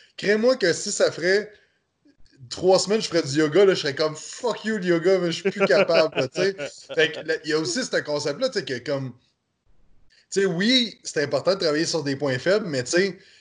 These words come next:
Speaker 1: si t'aimes pas ton workout pis que c'est juste de quoi que t'aimes pas, tu seras pas motivé à le faire, tu sais. Fait que présentement, on a les outils pour t'aider à gagner de la masse, potentiellement gagner de la force aussi, t'aider à perdre du gras, tous les outils. Il faut juste que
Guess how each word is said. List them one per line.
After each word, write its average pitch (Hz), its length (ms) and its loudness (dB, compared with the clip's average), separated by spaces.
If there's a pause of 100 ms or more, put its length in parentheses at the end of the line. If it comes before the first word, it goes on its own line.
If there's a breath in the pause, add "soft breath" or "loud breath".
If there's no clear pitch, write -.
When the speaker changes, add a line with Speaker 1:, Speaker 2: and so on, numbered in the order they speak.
(160 soft breath)
Speaker 1:
si - 400 -2
t'aimes 143 220 4
pas 135 140 2
ton 147 160 2
workout 147 560 2
pis - 100 -20
que 139 140 -4
c'est 131 160 -6
juste 127 600 2
de 123 100 -2
quoi 165 180 -4
que 165 80 -18
t'aimes 117 240 -4
pas, 175 340 2 (220 soft breath)
tu - 60 -6
seras 151 100 0
pas 233 120 6
motivé 143 440 0
à 147 80 4
le 113 80 -2
faire, 165 280 2
tu 190 140 2
sais. 180 60 4
Fait 160 160 -2
que - 80 -20
présentement, 170 520 0 (100)
on 139 120 -2
a 143 60 -2
les 143 280 -4
outils 185 300 -4
pour 143 420 2 (220 loud breath)
t'aider 131 180 4
à 143 60 8
gagner 139 240 4
de 139 60 0
la 131 100 2
masse, 156 380 0
potentiellement 135 580 -2
gagner 135 240 0
de 135 60 -2
la 123 100 4
force - 340 -2
aussi, 165 380 -4 (380 loud breath)
t'aider 135 200 4
à 151 60 8
perdre 139 260 2
du 117 80 -10
gras, 156 360 4 (320)
tous 220 200 2
les 160 140 -4
outils. 135 220 -6
Il 208 80 -4
faut - 180 -6
juste 202 240 0
que 175 260 0